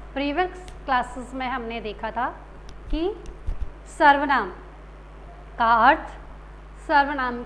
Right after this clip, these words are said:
की परिभाषा, सर्वनाम कौन कौन से होते हैं उसके बारे में,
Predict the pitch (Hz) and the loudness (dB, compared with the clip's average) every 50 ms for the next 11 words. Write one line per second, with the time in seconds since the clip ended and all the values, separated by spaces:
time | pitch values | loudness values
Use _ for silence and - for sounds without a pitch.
0 | - - 262 254 262 247 - - - - - - - - - 233 214 208 214 196 | -8 -6 -6 -6 -6 -8 -12 -16 -18 -18 -18 -18 -10 -2 0 0 0 0 -2 -2
1 | 202 226 226 226 - - 302 349 - - - - - - - - - - - - | 0 -2 -2 -2 -2 -2 -2 -2 -2 -6 -14 -16 -18 -18 -18 -18 -18 -18 -18 -18
2 | - - - 294 269 269 277 277 269 262 269 277 269 269 - - - - - - | -12 2 6 6 6 6 4 2 2 0 0 -2 -4 -10 -14 -16 -18 -18 -18 -18
3 | - - - - - 147 - - - - 277 285 294 294 285 311 302 277 294 285 | -18 -18 2 4 4 4 4 2 2 2 2 2 2 -2 -4 -4 -2 -2 -2 -2
4 | - 302 311 320 302 277 - - - - 254 233 190 226 208 208 214 233 262 294 | -2 -4 -4 -4 -4 -6 -8 -10 -8 -6 -6 -4 -2 0 0 0 0 0 -2 -2
5 | 320 349 415 | -4 -4 -6